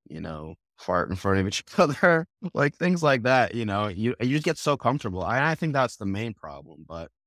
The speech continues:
I think also when I look back on it, and I've had a lot of time to do so, it's just, there is an age difference between us that I didn't think, or I didn't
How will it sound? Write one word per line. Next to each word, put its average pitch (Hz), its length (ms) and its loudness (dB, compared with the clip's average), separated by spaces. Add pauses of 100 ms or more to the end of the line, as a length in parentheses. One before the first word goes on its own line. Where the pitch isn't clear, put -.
I 104 100 -12
think 170 240 -10
also 120 500 -4 (200)
when 98 120 -8
I 95 60 -4
look 101 200 -4 (100)
back 92 280 -4
on 98 240 -2
it, 101 200 -4 (220)
and 87 100 -6
I've 87 80 -6
had 95 140 -4
a 87 40 -6
lot 82 180 -4
of 85 60 -8
time 87 220 -8
to - 80 -14
do 82 180 -12
so, 87 480 -6
it's 85 120 -14
just, - 500 -12 (320)
there 127 160 4
is 185 120 -2
an 170 100 0
age 131 280 2
difference 101 340 -4
between 90 380 -4
us 82 200 -6
that 87 180 -4
I 87 100 -4
didn't 98 340 -6
think, 90 440 -4 (260)
or 87 260 -6 (260)
I 92 100 -2
didn't 127 220 -2